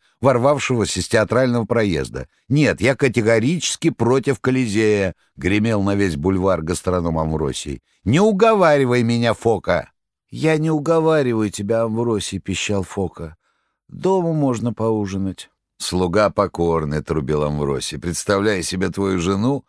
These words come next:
пытающуюся соорудить в кастрюльке в общей кухне дома порционные судачки а натюрель.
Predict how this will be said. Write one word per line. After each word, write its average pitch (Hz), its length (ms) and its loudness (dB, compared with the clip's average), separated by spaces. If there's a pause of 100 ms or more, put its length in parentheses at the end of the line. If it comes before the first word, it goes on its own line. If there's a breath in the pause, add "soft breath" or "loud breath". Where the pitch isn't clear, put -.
(380)
пытающуюся 101 880 0
соорудить 101 560 0
в - 40 -14
кастрюльке 95 600 -2
в 92 60 0
общей 90 280 -2
кухне 95 420 -4
дома 90 360 0
порционные 85 580 -2
судачки 87 480 -6
а 92 100 2
натюрель. 85 600 -4